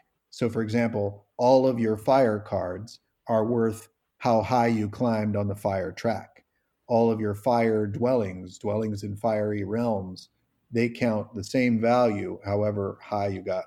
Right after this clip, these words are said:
on the fire track. So that multiplying thing creates an interesting dynamic where every diff-, every player in the game is going to be trying to achieve different levels of success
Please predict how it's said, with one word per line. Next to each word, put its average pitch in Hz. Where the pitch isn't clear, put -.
on 95
the 92
fire 92
track. -
So 147
that -
multiplying 131
thing 104
creates 117
an 110
interesting 123
dynamic 113
where 104
every 139
diff-, 131
every 135
player 147
in 110
the 107
game 110
is 101
going 110
to -
be 101
trying 113
to 101
achieve 113
different 113
levels 110
of 98
success -